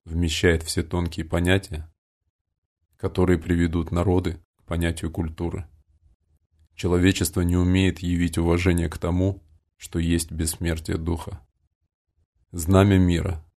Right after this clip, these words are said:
даст понимание этого великого значения. Не может человечество процветать без знания величия культуры. Знамя мира откроет врата к лучшему будущему. Когда страны на пути к разрушению,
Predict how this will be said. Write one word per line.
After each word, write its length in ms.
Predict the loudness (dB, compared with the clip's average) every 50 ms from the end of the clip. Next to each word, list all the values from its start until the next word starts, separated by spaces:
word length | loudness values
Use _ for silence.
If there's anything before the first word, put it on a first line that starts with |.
| _ _ _ -16
даст 420 | -4 0 2 2 2 0 -4 _
понимание 480 | -10 -6 -4 -2 0 0 0 0 0 0
этого 180 | 0 0 0 0
великого 460 | 2 0 0 0 0 0 0 0 0
значения. 680 | 0 0 0 0 0 -2 -2 0 0 -2 -4 -6 -8 _ _ _ _ _ _ _ _ _ _ _ _ _ _ _ _ _ _ _ _
Не 160 | -4 0 2
может 360 | 4 4 6 4 4 2 -2
человечество 760 | -2 0 2 4 4 6 6 4 4 2 0 -4 -4 -6 -12 -12
процветать 580 | -8 -8 -6 -6 -4 -4 -4 -2 0 0 0 0
без 240 | -2 -2 -2 -2 0
знания 360 | 0 2 2 2 2 2 2
величия 480 | 2 2 2 2 0 0 0 -2 -2 -2
культуры. 600 | -2 -4 -6 -6 -6 -6 -6 -6 -6 -8 -10 -14 _ _ _ _ _ _ _ _ _ _ _ _ _ _ _ _ _ _ _ -12
Знамя 400 | -6 -2 2 2 4 4 4 4
мира 320 | 4 4 4 6 6 4
откроет 380 | 2 2 -2 -2 -2 0 0 0
врата 340 | 0 0 0 2 0 -2
к 80 | -2 0
лучшему 480 | -2 -2 -2 -2 -2 -2 0 0 0 0
будущему. 760 | 0 0 -2 -2 -2 -4 -6 -6 -8 -8 -8 -10 -12 -14 _ _ _ _ _ _ _ _ _ _ _ _ _ _ _ _ _ _ _
Когда 260 | -6 -2 2 2 2
страны 380 | 2 2 4 4 4 6 4 4
на 120 | 2 0
пути 280 | 0 -2 -4 -2 -2 0
к 80 | 0
разрушению, 840 | 0 0 0 0 -2 -2 2 4 4 4 4 4 2 0 -2 -4